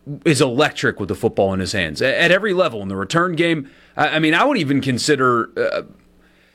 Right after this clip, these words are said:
using him i-, in the way, I know it, it's a homer thing, but using him in the way that the Saints use Alvin Kamara. Alvin Kamara is not just a running back for the New Orleans Saints.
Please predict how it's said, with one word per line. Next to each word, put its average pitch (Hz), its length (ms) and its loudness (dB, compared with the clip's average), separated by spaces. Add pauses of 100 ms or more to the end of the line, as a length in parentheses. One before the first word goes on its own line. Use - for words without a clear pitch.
(560)
using 180 440 2
him 190 260 4
i-, - 40 -4
in 160 280 2
the 156 80 6
way, 160 420 2
I 139 80 2
know 156 240 2
it, 135 200 0
it's 131 180 -4
a 123 80 2
homer 156 300 2
thing, 110 260 0
but 131 220 0
using 190 240 2
him 185 100 4
in 165 60 4
the 151 60 4
way 156 120 6
that 147 120 -4
the 120 100 -10
Saints 147 260 -2
use 123 160 -2
Alvin 117 240 0
Kamara. 98 380 -4 (800)
Alvin 269 200 2
Kamara 240 220 2
is 190 80 0
not 202 140 0
just 202 160 -4
a 160 40 2
running 151 280 2
back 110 180 0
for - 80 -10
the 120 100 -2
New 113 120 0
Orleans 98 340 -2
Saints. - 340 -10